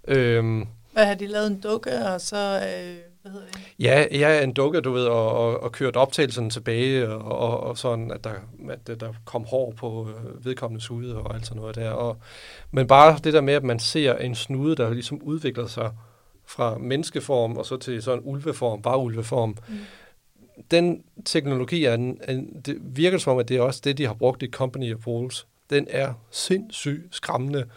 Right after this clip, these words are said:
Speaker 1: øh, fordi det virker så ægte. Øh, og der er jo også det der med, at, øh, altså det er en slags moderne, eller ikke moderne, men altså det er en,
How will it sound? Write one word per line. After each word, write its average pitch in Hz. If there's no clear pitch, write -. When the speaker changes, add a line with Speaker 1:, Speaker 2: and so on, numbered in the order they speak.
Speaker 1:
øh, 117
fordi 135
det 123
virker 143
så -
ægte. 135
Øh, 127
og 117
der 147
er 151
jo 156
også 139
det 151
der 143
med, 127
at, 113
øh, 107
altså 135
det 151
er 160
en 180
slags 151
moderne, 131
eller 127
ikke 117
moderne, 113
men 113
altså 120
det 127
er 135
en, 131